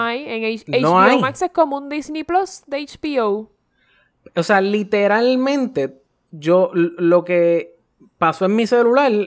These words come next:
Speaker 2: me, me dejó saber de que, o sea, yo tenía la aplicación de H B O Go en mi celular.
Speaker 1: Y cambió
Speaker 2: a,
Speaker 1: a H B O
Speaker 2: al-,
Speaker 1: Max.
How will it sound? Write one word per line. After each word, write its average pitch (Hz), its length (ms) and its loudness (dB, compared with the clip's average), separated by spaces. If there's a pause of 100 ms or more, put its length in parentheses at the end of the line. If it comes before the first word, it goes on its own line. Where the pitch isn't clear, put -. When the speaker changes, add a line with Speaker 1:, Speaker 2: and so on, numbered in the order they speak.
(120)
Speaker 2:
me, 156 380 -4
me 143 160 -2
dejó 135 160 0
saber 220 320 2
de 339 140 -2
que, 147 480 -4
o 170 80 -10
sea, 170 180 2 (640)
yo 165 240 2
tenía 175 180 2
la 202 80 4
aplicación 220 420 0
de 220 60 0
H 202 120 -8
B 208 140 2
O 208 80 2
Go 190 220 2
en 226 80 -2
mi 196 80 -2
celular. 165 300 0 (340)
Speaker 1:
Y 247 120 -10
cambió 226 340 2
Speaker 2:
a, - 20 4
Speaker 1:
a - 40 2
H 254 160 -2
B 247 120 -2
O 233 40 0
Speaker 2:
al-, 208 60 -4
Speaker 1:
Max. 180 320 -12